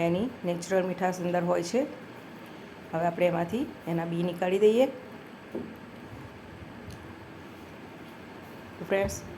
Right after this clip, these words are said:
આ ઉનાળામાં જ્યારે પાણીવાળા આવા ફ્રૂટો મળે છે ને, તો તમારે ડિહાઇડ્રેશનની પ્રોબ્લેમ પણ રહેતી નથી. એનાથી તમને ખૂબ જ રક્ષા કરે છે. તરબૂચ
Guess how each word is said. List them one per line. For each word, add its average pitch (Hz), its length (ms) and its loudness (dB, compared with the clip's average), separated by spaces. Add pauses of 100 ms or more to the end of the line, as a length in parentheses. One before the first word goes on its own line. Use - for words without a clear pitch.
(260)
આ 185 160 8
ઉનાળામાં 190 500 8
જ્યારે 190 220 8 (420)
પાણીવાળા 190 480 8
આવા 185 220 6
ફ્રૂટો 190 340 4
મળે 185 240 6
છે 208 140 6
ને, 185 100 2
તો 185 100 2 (140)
તમારે 180 320 6
ડિહાઇડ્રેશનની 185 800 4 (840)
પ્રોબ્લેમ 185 400 6
પણ 202 240 8 (380)
રહેતી 190 300 4
નથી. 202 260 0 (480)
એનાથી 185 380 2
તમને 190 320 4
ખૂબ 175 160 2 (120)
જ - 20 -6 (160)
રક્ષા 180 320 2
કરે 185 240 2
છે. 190 100 4 (4000)
તરબૂચ 180 340 4